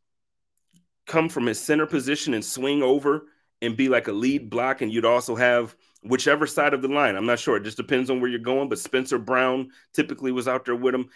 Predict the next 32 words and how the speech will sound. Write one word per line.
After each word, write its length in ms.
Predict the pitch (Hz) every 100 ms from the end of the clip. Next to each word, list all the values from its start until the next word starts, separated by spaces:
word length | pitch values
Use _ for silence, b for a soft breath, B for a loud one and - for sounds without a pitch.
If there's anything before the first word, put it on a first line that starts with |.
| b
And 80 | 98
so 60 | 113
you 80 |
got 140 | 120 -
Spencer 340 | - 165 170
Brown, 520 | 143 139 139 135 131 - -
Mitch 280 | 131 147 131
Morse, 320 | 135 131 127
and 160 | 120
then 140 | 131 127
whatever 280 | 117 131 123
receivers 560 | 117 - 131 123 120
are 100 | 110
on 100 | 110
that 120 | 113
side 460 | 113 113 101 92 90
blocking 380 | 117 117 107 101
for 120 | -
Josh 380 | 98 107 107 101
Allen 240 | 98 98
is 160 | 98 -
typically 540 | 156 151 127 120 113 b b
where 140 | 113 120
you 120 | 240
see 420 | - 151 131 110 b _
Josh 340 | - 123 120
Allen 220 | 120 117 110
hurdle 380 | 127 127 117
guys, 400 | 98 98 92 90
or 60 | 92
you 120 | 107
see, 440 | 110 127 123 110